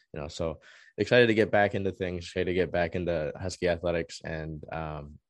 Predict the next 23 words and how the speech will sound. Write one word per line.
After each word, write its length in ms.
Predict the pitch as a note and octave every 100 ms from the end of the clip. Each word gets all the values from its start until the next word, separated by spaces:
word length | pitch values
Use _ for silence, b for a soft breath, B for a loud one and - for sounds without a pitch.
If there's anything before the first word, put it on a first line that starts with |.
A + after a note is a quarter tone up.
| _
I 60 | -
appreciate, 420 | F#2 A#2+ G#2+ G#2
you 100 | F#2+
know, 200 | F#2 E2+
sharing 300 | F#2+ - G#2+
your 80 | G2
story 500 | - G#2 G#2 G2+ F#2+
from 440 | - F2+ F2 E2 - b b b b b _ _
coming 240 | - G2 F#2
from 180 | F2+ F2
halfway 400 | F#2 F#2 - F2
across 360 | - F#2 F2
the 80 | F2+
world 380 | F#2 F#2+ F#2+ F#2
to 200 | F2+ F2
all 180 | G#2 B2
the 60 |
little 200 | A2+ G#2+
subtleties. 580 | G2+ F#2 F2 E2 - D#2
That's 180 | G#2 A#2+
kind 220 | - C3
of 80 | B2
the 140 | G2